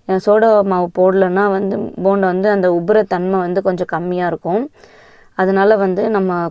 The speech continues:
கொஞ்சமா ஒரு கால் ஸ்பூன் அளவு, அ, சோடா உப்பு வந்து கொஞ்சம்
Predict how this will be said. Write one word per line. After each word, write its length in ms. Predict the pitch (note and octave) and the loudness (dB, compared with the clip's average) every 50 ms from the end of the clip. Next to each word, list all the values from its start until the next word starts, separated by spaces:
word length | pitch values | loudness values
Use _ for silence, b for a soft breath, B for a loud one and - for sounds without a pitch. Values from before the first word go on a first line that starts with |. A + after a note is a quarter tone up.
| - | -2
கொஞ்சமா 420 | F#3+ F#3 F#3+ F3+ F#3+ F#3 G3 G3+ G3 | -2 -2 -2 -2 -2 -2 0 2 2
ஒரு 180 | F#3 F3+ E3+ | 2 2 0
கால் 300 | - - F3 E3+ F3+ F#3+ | -2 -2 0 0 0 -2
ஸ்பூன் 340 | F#3+ - - - G3 G#3 G3+ | -2 -6 -6 -4 -2 -2 0
அளவு, 420 | G3 F3+ F3 E3+ E3 G3 A#3 D#4 D#4 b b b b b b b b - | 0 0 -2 -2 0 0 0 0 -2 b b b b b b b b -6
அ, 60 | F3+ F3+ F3 F3 E3+ E3+ E3+ E3 - | -4 -4 -2 -2 -4 -4 -4 -2 2
சோடா 220 | G3+ G3 G3 G3+ | 2 4 4 4
உப்பு 180 | G3 F#3 - F3+ | 2 0 0 -4
வந்து 220 | F3 E3+ F3 F#3+ | -4 -2 -4 -4
கொஞ்சம் 240 | F#3+ F#3+ F3 E3+ F3 | -2 -2 -4 -4 -6